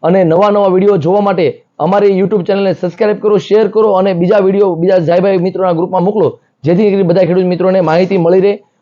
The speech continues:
અને ખાસ કરી મિત્રો જે ખેડૂતનો, તમને જે ખેડૂત મિત્રોને જે અમારો વીડિયો ગોઠવો હોય તો લાઈક અવશ્ય કરજો, જેથી કરીને લાઈક કરો એટલે સૌથી અમને ખ્યાલ આવે કે તમને વધારે ગમે છે કે નથી ગમતા,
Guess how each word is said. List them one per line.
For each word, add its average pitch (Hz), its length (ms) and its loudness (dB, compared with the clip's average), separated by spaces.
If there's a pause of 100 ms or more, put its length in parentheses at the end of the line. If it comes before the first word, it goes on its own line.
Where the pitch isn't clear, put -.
અને 165 140 0
ખાસ 190 320 -2
કરી 220 160 0
મિત્રો 214 420 0
જે 180 180 2
ખેડૂતનો, 208 640 -2
તમને 202 280 -2
જે 151 160 -2
ખેડૂત 202 400 0
મિત્રોને 196 460 -2
જે 190 200 0
અમારો 185 360 0
વીડિયો 175 240 2
ગોઠવો 180 360 2
હોય 160 160 0 (420)
તો 196 60 -2
લાઈક 175 440 0
અવશ્ય 226 460 0
કરજો, 175 480 -2 (340)
જેથી 196 360 0
કરીને 208 220 0
લાઈક 180 320 0
કરો 208 240 0
એટલે 202 160 -2
સૌથી 202 360 -2
અમને 196 280 0
ખ્યાલ 196 260 0
આવે 190 120 0
કે 190 140 -4
તમને 190 260 -2
વધારે 185 280 2
ગમે 180 280 0
છે 185 140 -2
કે 175 60 -4
નથી 175 200 -2
ગમતા, 185 320 0